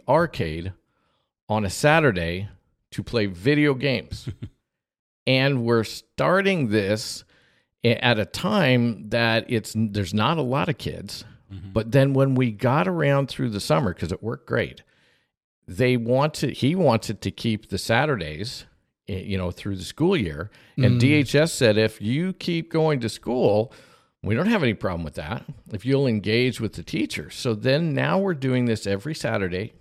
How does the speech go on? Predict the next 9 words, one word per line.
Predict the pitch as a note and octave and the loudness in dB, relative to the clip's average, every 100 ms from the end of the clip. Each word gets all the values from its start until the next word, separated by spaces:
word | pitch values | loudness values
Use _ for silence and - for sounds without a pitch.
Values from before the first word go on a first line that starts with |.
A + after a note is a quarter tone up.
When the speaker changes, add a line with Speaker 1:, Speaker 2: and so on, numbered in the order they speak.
| _ | _
Speaker 1:
just | - F#2+ - | -10 -8 -6
the | B2 | -4
Saturday | C#3 A#2 F2+ D#2+ | -2 0 -2 -6
part. | - C#2+ G2+ - _ _ | -12 -12 -14 -18 _ _
Speaker 2:
Mm. | C3+ A#2+ A2 A#2 _ _ _ | 0 0 0 -6 _ _ _
Speaker 1:
And | G2+ A2+ A2 | -6 -4 -2
we | A2 | -4
get | G#2 A2+ C#3+ D3 | -4 -2 -2 -2
into | C3+ B2+ B2 A#2+ - B2 A#2 A#2 A2 | -4 -2 -2 -6 -6 -2 -2 -2 -2